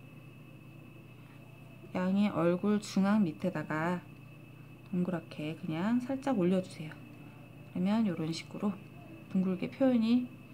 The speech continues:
되게끔 글리터가 올라갈 거예요. 마찬가지로 방울 이런 식으로 올려주시고 큐어 들어갈게요.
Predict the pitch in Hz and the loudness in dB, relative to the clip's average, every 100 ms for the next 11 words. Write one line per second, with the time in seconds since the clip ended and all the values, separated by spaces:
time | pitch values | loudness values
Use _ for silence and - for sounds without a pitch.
0 | - - - - - - - - - - | -18 -18 -16 -16 -16 -18 -18 -18 -18 -18
1 | - - - 180 - 240 254 247 - - | -10 -8 -8 -4 4 6 6 4 -4 -6
2 | 165 - 156 185 156 165 143 - - 143 | -4 -2 -2 0 2 0 -2 -6 -8 -8
3 | 160 - - - - - - - - 170 | -8 -12 -16 -16 -16 -16 -14 -12 -6 -4
4 | 165 156 175 220 262 285 294 - 170 165 | -4 -8 -4 4 6 6 4 0 -4 -2
5 | 165 - - - - - - - - - | -6 -10 -16 -16 -18 -18 -18 -18 -18 -18
6 | - - - - - - - - - - | -18 -18 -18 -18 -18 -18 -18 -16 -16 -16
7 | - - - - - - - - 85 - | -16 -16 -16 -16 -16 -16 -10 -6 -6 -6
8 | - - 240 269 294 294 - - - - | -10 -2 4 4 4 0 -10 -16 -18 -18
9 | - - - - 180 175 - - - - | -16 -18 -16 -4 -2 -2 -6 -12 -12 -6
10 | 196 254 320 - - - - - - - | 0 2 2 -4 -16 -18 -18 -18 -18 -18
11 | - - - - - - - - - - | -18 -16 -16 -16 -16 -16 -16 -16 -18 -16
12 | - - 294 277 190 165 - 175 202 277 | -16 -2 0 0 -2 -4 -8 -6 -6 -6